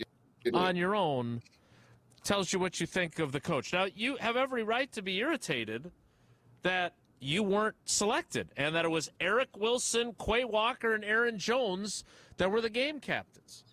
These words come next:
Speaker 2: You can be offended by that. I'm not saying you can't. But to take matters into your own hands, and then,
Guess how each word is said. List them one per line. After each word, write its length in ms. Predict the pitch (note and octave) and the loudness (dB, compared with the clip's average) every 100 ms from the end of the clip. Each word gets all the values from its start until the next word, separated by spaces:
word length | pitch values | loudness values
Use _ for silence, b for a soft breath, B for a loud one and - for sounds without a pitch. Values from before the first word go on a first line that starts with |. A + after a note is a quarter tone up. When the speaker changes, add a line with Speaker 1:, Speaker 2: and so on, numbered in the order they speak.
| b b | b b
Speaker 2:
You 120 | E3+ | -4
can 120 | - G4+ | 0 2
be 100 | G#4 | 2
offended 480 | - G#3 D3+ B2 | 2 0 0 -2
by 200 | G#2+ G#2 | -2 0
that. 260 | G#2 D3 D4 | 0 0 0
I'm 140 | C4 | -2
not 180 | F#4+ G4+ | 0 0
saying 260 | - A#3+ C#3 | 0 0 0
you 100 | G#2+ | -4
can't. 500 | - G#2 A2+ F#3+ - b b b b b _ _ | -2 0 0 -4 -10 b b b b b _ _
But 160 | G3+ G#3 | -2 -2
to 80 | G#3 | -2
take 360 | A#3+ B3+ - | 2 0 0
matters 440 | F3+ G#3 A3 G3 G#3 | 0 0 0 0 -2
into 160 | F#3+ | 0
your 120 | F#3+ | 2
own 160 | G3 F3+ | 2 2
hands, 480 | D#3 A#3+ A#3 D3+ - | 0 0 0 -2 -4
and 200 | G#3 A#3+ | -2 0
then, 400 | C#4 F4 E4 C4+ | 4 4 4 -2